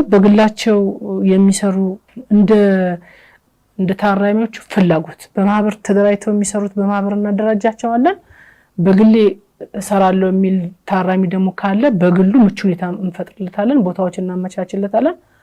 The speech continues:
በግሉ እንዲሰለጥን ይደረጋል ማለት ነው። የ-፣ በተማረበት የሙያ ዘርፍ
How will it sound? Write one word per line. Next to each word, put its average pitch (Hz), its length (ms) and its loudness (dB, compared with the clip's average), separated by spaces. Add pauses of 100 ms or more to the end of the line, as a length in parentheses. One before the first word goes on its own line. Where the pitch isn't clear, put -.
(240)
በግሉ 175 340 0
እንዲሰለጥን 170 540 -4
ይደረጋል 165 440 -8
ማለት 156 220 -6
ነው። - 80 -20 (960)
የ-፣ 196 240 4 (500)
በተማረበት 196 920 2
የሙያ 202 360 2
ዘርፍ 285 320 -2